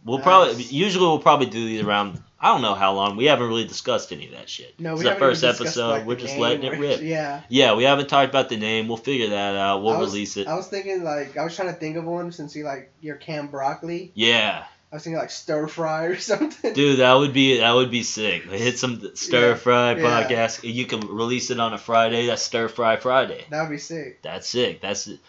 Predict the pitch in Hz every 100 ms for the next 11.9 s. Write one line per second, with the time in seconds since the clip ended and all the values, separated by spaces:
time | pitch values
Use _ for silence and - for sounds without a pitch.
0 | _ _ 135 160 185 185 190 180 151 123
1 | 127 123 110 - - - 135 214 - 233
2 | 226 - 180 156 - 135 104 107 107 85
3 | 82 95 85 78 73 73 - 85 76 -
4 | - - - 135 143 208 - - 254 262
5 | 226 220 202 156 165 143 120 98 90 78
6 | 92 98 113 120 185 180 127 147 123 113
7 | 107 95 107 101 95 - 107 101 - -
8 | 113 98 92 92 90 98 92 92 - _
9 | 165 220 220 208 117 - - 117 110 -
10 | 95 85 76 71 - - _ _ _ _
11 | - 147 165 185 208 214 196 175 135